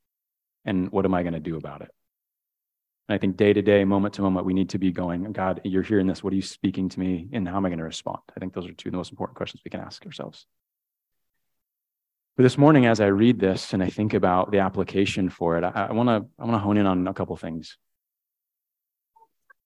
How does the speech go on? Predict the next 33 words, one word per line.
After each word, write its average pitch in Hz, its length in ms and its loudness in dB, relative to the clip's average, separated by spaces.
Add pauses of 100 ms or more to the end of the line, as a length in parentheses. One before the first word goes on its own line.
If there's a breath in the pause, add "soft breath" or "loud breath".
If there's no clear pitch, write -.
(320)
I 117 60 2
think 160 160 6
for 143 100 4
some 135 280 6
of 117 80 6
you, 104 100 8
you've, 104 300 4
you've 113 160 0
been 107 160 6
here, 110 180 6
you've 104 140 4
been, 101 320 2
been 107 100 2
in 101 80 2
this 95 160 -2
room, 107 260 4
you've 98 120 2
been 98 100 4
in 98 80 4
this 95 140 0
community. 101 640 2
Maybe 98 260 2
you're 98 300 2
just 98 140 -2
stepping 104 200 -2
in 101 80 2
for 107 100 2
the 98 60 6
first 98 260 -2
time, 101 320 0
but 95 160 4
you, 107 120 -2
you've, 104 220 -4